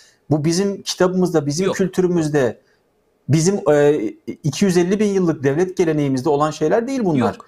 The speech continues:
Speaker 2: yok.
Speaker 1: O yüzden
Speaker 2: Hatta
Speaker 1: takvim,
Speaker 2: iddia ediyorum
Speaker 1: takvim
Speaker 2: bak.
Speaker 1: arkadaşlar. Evet.
Speaker 2: Bak,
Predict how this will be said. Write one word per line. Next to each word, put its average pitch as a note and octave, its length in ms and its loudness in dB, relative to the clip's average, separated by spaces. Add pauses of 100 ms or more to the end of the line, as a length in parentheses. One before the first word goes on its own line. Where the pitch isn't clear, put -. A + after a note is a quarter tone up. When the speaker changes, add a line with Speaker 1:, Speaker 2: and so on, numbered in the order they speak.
(140)
Speaker 2:
yok. F3 180 -12
Speaker 1:
O G3 120 4
yüzden B3+ 220 0
Speaker 2:
Hatta B3 140 -2
Speaker 1:
takvim, G3 200 -2
Speaker 2:
iddia D4 240 4
ediyorum C4+ 240 2
Speaker 1:
takvim D#4 280 0
Speaker 2:
bak. C#4+ 80 4
Speaker 1:
arkadaşlar. A#3 560 -2 (300)
Evet. E3+ 220 2
Speaker 2:
Bak, D#3+ 140 -8